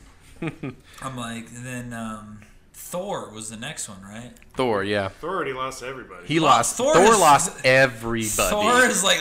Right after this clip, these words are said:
Speaker 2: literally the saddest, loneliest fucking
Speaker 1: Yeah.
Speaker 2: person in
Speaker 1: Like,
Speaker 2: all
Speaker 1: his
Speaker 2: of,
Speaker 1: whole
Speaker 2: like,
Speaker 1: fucking
Speaker 2: the,
Speaker 1: planet.
Speaker 2: the multiverse. He lost his planet. He lost his woman. He lost his
Speaker 3: Did he,
Speaker 2: fuck-
Speaker 3: did he lose Kevin?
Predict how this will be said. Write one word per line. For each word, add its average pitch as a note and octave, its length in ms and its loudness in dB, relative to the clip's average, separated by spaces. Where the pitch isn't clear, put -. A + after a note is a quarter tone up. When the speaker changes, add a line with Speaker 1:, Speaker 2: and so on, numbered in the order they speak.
Speaker 2:
literally E3 380 0
the D3+ 180 -2
saddest, C#3+ 680 2
loneliest C#3+ 560 -4
fucking C#3+ 180 0
Speaker 1:
Yeah. A2+ 160 0
Speaker 2:
person C#3+ 380 -4
in C3 100 -6
Speaker 1:
Like, B2 100 -8
Speaker 2:
all A#2 200 -2
Speaker 1:
his D#3+ 100 -2
Speaker 2:
of, B2 60 -4
Speaker 1:
whole F3 100 -2
Speaker 2:
like, B2 140 -2
Speaker 1:
fucking C#3 300 0
Speaker 2:
the, A#2+ 40 -12
Speaker 1:
planet. B2 560 -4
Speaker 2:
the A#2+ 60 -12
multiverse. B2+ 680 -8
He C#3+ 80 -6
lost C#3+ 300 2
his C#3 160 -6
planet. D#3 500 -2
He D3+ 120 -6
lost C3+ 320 -2
his A#2 160 -12
woman. D3+ 320 -6
He D3 80 -6
lost C3+ 340 -2
his B2+ 140 -10
Speaker 3:
Did D#3 100 -4
he, E3 80 -2
Speaker 2:
fuck- D#3+ 160 -12
Speaker 3:
did E3 140 -6
he F3 40 -10
lose F#3+ 180 -12
Kevin? A#3 360 -16